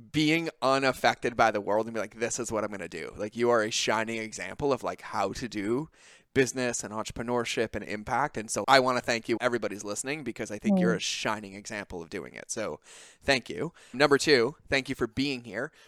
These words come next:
Speaker 1: Just so everybody knows, my favorite product, hands down, I use the flower bath all the time. Lindsay gets pissed at me because it disappears. And she's like, "Where did it go?" I'm like, "Sorry, I used it." We have our four-year-old that uses it, and he asks for flowers in his bath.
Speaker 2: <laughs>
Speaker 1: So he takes an Epsom salt bath.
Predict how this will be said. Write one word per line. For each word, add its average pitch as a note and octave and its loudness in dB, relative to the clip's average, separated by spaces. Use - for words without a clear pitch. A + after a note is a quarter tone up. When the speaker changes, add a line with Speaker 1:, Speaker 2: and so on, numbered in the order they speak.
Speaker 1:
Just E3 2
so G3+ 4
everybody F#3 4
knows, C#3 2
my A#2+ 2
favorite D#3 2
product, D#3+ 2
hands C3+ -4
down, C3+ 0
I B2+ 0
use D3 0
the F3 -4
flower B2+ 2
bath C3+ 2
all A#2+ 2
the A#2+ -2
time. B2 -2
Lindsay B2 -4
gets A#2+ -2
pissed - -4
at G2+ -2
me C#3+ -2
because C3 -4
it G#2 -8
disappears. A2+ -2
And D3 0
she's F#3 0
like, F#3 6
"Where A#3 4
did F4 2
it - -4
go?" G#3 -2
I'm C3+ -6
like, C3 -4
"Sorry, A#2 2
I A#2 0
used B2 -2
it." C#3 2
We C3+ 2
have C3+ 4
our B2 4
four-year-old C3 2
that F2+ -4
uses G#2 -4
it, A2+ -2
and A2+ -8
he A2 -10
asks A#2 -2
for B2 -2
flowers A2 -2
in A2 -14
his A3+ -8
bath. G#3+ 2
Speaker 2:
<laughs> C4 6
Speaker 1:
So - 2
he - -4
takes - 0
an B2+ -4
Epsom G4 6
salt A2 -2
bath. G#2 -4